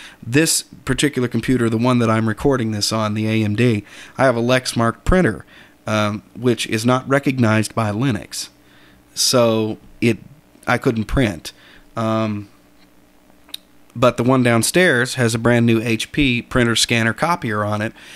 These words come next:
And as soon as I put it in, it, Linux saw that printer on the U S B port and installed it like that. It was no big deal. It works fine and it runs great. So there may be some hardware issues that you might come up against.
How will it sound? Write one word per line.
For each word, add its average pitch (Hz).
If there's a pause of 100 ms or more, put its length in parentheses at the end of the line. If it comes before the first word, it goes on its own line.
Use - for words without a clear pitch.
(220)
And 113
as 107
soon 151
as 139
I 131
put 120
it 120
in, 113 (640)
it, 117
Linux 139
saw 151
that 123
printer 123 (120)
on 120
the 120
U 127
S 123
B 135
port 107 (140)
and 107
installed 127
it 107
like 110
that. 123
It 101
was 104
no 110
big 123
deal. 131
It 104
works 113
fine 131
and 117
it 113
runs 104
great. 151 (500)
So 120
there 127
may 165
be 190
some 147
hardware 135
issues 113
that 110
you 113
might 113
come 120
up 113
against. 104